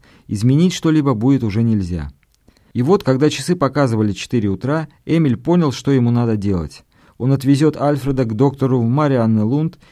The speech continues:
или пусть и он сам, и Альфред погибнут в дороге. "Нечего тебе лежать тут в постели и умирать, Альфред, нечего". Он не произнес эти слова вслух,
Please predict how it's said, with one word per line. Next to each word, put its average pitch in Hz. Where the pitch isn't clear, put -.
или 120
пусть 147
и 127
он 139
сам, 147
и -
Альфред 131
погибнут 110
в 92
дороге. 95
"Нечего 156
тебе 120
лежать 123
тут 113
в -
постели 127
и 113
умирать, 123
Альфред, 95
нечего". 104
Он 170
не 165
произнес 156
эти 101
слова 117
вслух, 170